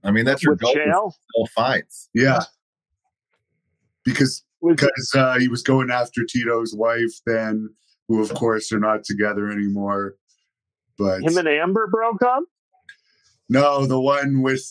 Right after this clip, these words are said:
Speaker 3: uh, I think the
Speaker 2: Jenna?
Speaker 3: one before that. The porn star
Speaker 2: Jenna.
Speaker 3: one.
Speaker 2: Well, no, 'cause when I fought Tito, they were broken up and had been.
Speaker 3: Okay.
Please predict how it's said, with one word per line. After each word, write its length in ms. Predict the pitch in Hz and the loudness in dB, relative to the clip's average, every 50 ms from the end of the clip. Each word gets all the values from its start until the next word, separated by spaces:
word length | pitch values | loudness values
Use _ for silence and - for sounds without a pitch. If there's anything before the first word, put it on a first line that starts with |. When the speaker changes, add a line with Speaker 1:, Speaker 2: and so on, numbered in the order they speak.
| - - 131 | -8 -2 0
Speaker 3:
uh, 500 | 131 123 120 117 117 117 117 113 110 104 98 - _ - | 2 4 4 2 0 -2 -2 -4 -4 -4 -6 -10 _ -10
I 120 | 123 117 | -8 -8
think 80 | - - | -8 -2
the 180 | - 135 139 147 | 0 2 4 4
Speaker 2:
Jenna? 180 | 156 175 202 233 | 4 2 0 -2
Speaker 3:
one 180 | 117 120 117 110 | -2 -4 -6 -8
before 400 | 110 - - - 110 110 110 107 | -10 -12 -8 -4 -2 -2 -2 -2
that. 300 | 107 104 104 107 - _ _ _ _ _ _ _ _ _ _ _ _ _ - | -4 -4 -6 -10 -16 _ _ _ _ _ _ _ _ _ _ _ _ _ -8
The 80 | 113 | -8
porn 340 | 107 - 110 110 110 107 104 104 | -6 -2 -2 0 0 0 -2 -4
star 340 | - 156 175 175 170 151 123 | -2 0 2 2 2 0 -2
Speaker 2:
Jenna. 20 | 104 | -4
Speaker 3:
one. 120 | 101 101 - _ _ _ _ _ _ _ _ _ _ - 143 - _ _ _ _ _ _ _ _ _ _ _ _ _ _ _ _ _ _ _ _ _ _ _ _ - | -6 -12 -14 _ _ _ _ _ _ _ _ _ _ -20 -20 -20 _ _ _ _ _ _ _ _ _ _ _ _ _ _ _ _ _ _ _ _ _ _ _ _ 0
Speaker 2:
Well, 300 | 311 277 254 240 240 226 | 2 4 4 4 2 0
no, 320 | 233 240 226 214 208 202 180 | 0 0 2 4 4 2 0
'cause 320 | 147 - 202 190 175 147 - | 0 2 2 2 2 0 -2
when 200 | 180 175 180 175 180 | -2 -2 0 0 0
I 360 | - 160 165 180 190 196 170 - _ | -2 -2 0 2 0 0 -2 -2 _
fought 260 | - 180 160 139 127 120 _ _ _ - | 0 0 2 2 0 -2 _ _ _ -4
Tito, 520 | 160 147 139 131 131 127 127 123 120 120 120 | 0 2 2 4 4 2 2 2 0 0 0
they 120 | 131 131 | 0 0
were 160 | 127 123 117 110 | 2 2 0 0
broken 440 | 104 117 113 107 101 - 120 113 | 0 0 0 0 -2 -6 -8 -6
up 180 | 110 104 101 - _ | -6 -6 -6 -6 _
and 100 | 110 107 _ - 110 | _ _ _ -6 -4
had 140 | 110 110 | -4 -4
been. 920 | 104 101 - 101 101 98 _ _ _ _ _ _ _ _ _ _ - 123 120 | -4 -6 -16 -16 -16 _ _ _ _ _ _ _ _ _ _ _ -2 2 2
Speaker 3:
Okay. 560 | 160 165 160 160 143 147 139 139 143 139 | 4 2 2 2 2 2 2 2 0 -2